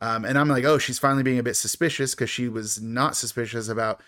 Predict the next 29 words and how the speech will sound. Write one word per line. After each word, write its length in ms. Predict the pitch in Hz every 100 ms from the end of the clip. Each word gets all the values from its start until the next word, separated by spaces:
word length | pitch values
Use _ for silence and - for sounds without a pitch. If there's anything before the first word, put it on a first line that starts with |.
| _ _ _ -
you 200 | 262 226
know, 240 | 208 190 -
the 140 | 196
bit 180 | 160 170
of 120 | 135
blood 340 | 131 131 131
and, 160 | 139 127
like, 200 | 127 123
the 260 | 123 117 104 _ -
lack 460 | 82 123 123 127
of 160 | 131 107
voice 640 | 101 113 120 139 139 - -
or 120 | 127
anything 380 | 131 139 135 147
coming 260 | 139 131 135
from 260 | - 127
her 260 | 107 127 120
roommate 400 | 123 131 131 131
and 120 | 120
her 320 | 110 123 127 - _ _ -
boyfriend. 460 | 131 143 147 147
Like, 120 | 147
it 140 | 143 143
seems 220 | - 185
so 160 | 160 151
crazy 420 | 147 131 123 127
that 240 | 117 113 - _ _ _ _ _ -
she 160 | -
didn't 380 | 110 131 135 113